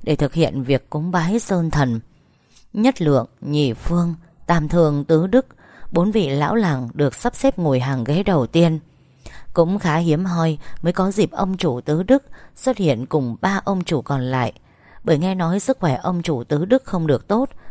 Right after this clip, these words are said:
nên thường xuyên nghỉ dưỡng trong bệnh viện, thì thoảng mới giao tiếp với bên ngoài. Sau khi ổn định vị trí, trà lúc này cũng được đưa lên.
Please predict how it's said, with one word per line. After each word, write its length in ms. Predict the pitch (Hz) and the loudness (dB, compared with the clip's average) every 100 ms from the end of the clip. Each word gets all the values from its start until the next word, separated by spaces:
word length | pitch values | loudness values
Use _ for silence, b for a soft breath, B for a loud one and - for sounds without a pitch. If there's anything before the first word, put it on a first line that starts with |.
| - | -4
nên 160 | 202 175 | -4 0
thường 240 | 165 123 | -2 -2
xuyên 280 | - 185 185 | -4 -4 -2
nghỉ 200 | 151 110 | -2 -2
dưỡng 280 | 151 160 214 | -2 -2 -2
trong 200 | 202 170 | -2 0
bệnh 200 | 127 127 | -2 2
viện, 220 | 139 113 b b b b b b - | 2 2 b b b b b b -2
thì 180 | 170 147 | 0 2
thoảng 340 | 151 131 117 | 2 0 0
mới 180 | 131 185 | 0 0
giao 260 | - 175 | 0 -2
tiếp 160 | 151 214 | 0 -2
với 300 | 175 160 170 | 0 0 0
bên 200 | 208 196 | 0 -2
ngoài. 380 | 165 135 123 104 - b b b b b - | 0 0 0 -2 -10 b b b b b -10
Sau 200 | - 180 | -2 -2
khi 200 | 185 165 | 2 0
ổn 280 | 117 139 127 | 0 -2 -2
định 220 | 131 120 | -4 -2
vị 220 | 139 107 | -2 -2
trí, 400 | - 151 160 233 - b b b - | -2 0 0 -2 -6 b b b -6
trà 320 | 156 135 123 | -2 0 0
lúc 240 | 156 254 | 2 0
này 180 | 170 135 | 0 -2
cũng 180 | - 202 | -2 -2
được 220 | 190 - | -2 0
đưa 180 | 165 160 | 0 2
lên. 300 | 151 151 | 2 2